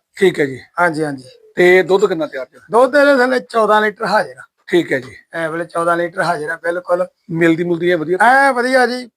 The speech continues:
Speaker 2: ਬਈ ਮਿਲਦੀ ਪੂਰਾ ਵੱਛਾ ਛੱਡ ਕੇ, ਚਲੋ ਭਾਵੇਂ ਦੋ ਬੰਨੇ ਭਾਵੇਂ ਚੋਲ ਕੇ ਬਹਿ ਕੇ, ਦੋ ਜਾਣੇ ਚੋ ਸਕਦੇ ਆ ਤੇ ਪੋਲੀ ਰੂਹਾਂ ਦੀ।
Speaker 1: ਠੀਕ ਹੈ ਜੀ।
Speaker 2: ਹਾਂਜੀ, ਹਾਂਜੀ।
Speaker 1: ਤੋਰ
Speaker 2: ਇਹ
Speaker 1: ਕੇ।
Speaker 2: ਰਾਜਸਥਾਨ ਦੀ ਜਲਸੀ ਆ।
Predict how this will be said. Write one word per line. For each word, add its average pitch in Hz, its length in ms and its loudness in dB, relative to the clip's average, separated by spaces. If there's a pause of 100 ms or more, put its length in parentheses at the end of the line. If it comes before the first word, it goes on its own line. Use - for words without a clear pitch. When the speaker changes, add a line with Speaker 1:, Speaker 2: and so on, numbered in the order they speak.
(180)
Speaker 2:
ਬਈ 190 140 -2
ਮਿਲਦੀ 185 460 -6
ਪੂਰਾ 214 320 -4
ਵੱਛਾ 196 300 -2
ਛੱਡ 180 220 2
ਕੇ, 190 120 -2
ਚਲੋ 196 180 -6
ਭਾਵੇਂ 214 180 -8
ਦੋ 196 380 2
ਬੰਨੇ 233 260 -6
ਭਾਵੇਂ 220 220 -8
ਚੋਲ 165 260 -12
ਕੇ 165 80 -10
ਬਹਿ 160 220 -8
ਕੇ, 165 100 -14
ਦੋ 180 320 0
ਜਾਣੇ 180 240 0
ਚੋ 180 160 -6
ਸਕਦੇ 170 300 -4
ਆ 220 40 0
ਤੇ 214 180 -8
ਪੋਲੀ 240 280 2
ਰੂਹਾਂ 160 240 -10
ਦੀ। - 220 -20
Speaker 1:
ਠੀਕ 185 260 0
ਹੈ 143 40 -4
ਜੀ। 127 140 -18 (280)
Speaker 2:
ਹਾਂਜੀ, 165 240 0
ਹਾਂਜੀ। 156 240 -8
Speaker 1:
ਤੋਰ 202 160 2
Speaker 2:
ਇਹ 247 420 4
Speaker 1:
ਕੇ। 220 60 -8
Speaker 2:
ਰਾਜਸਥਾਨ 214 640 0
ਦੀ 233 100 -8
ਜਲਸੀ 196 480 -10
ਆ। 165 40 -18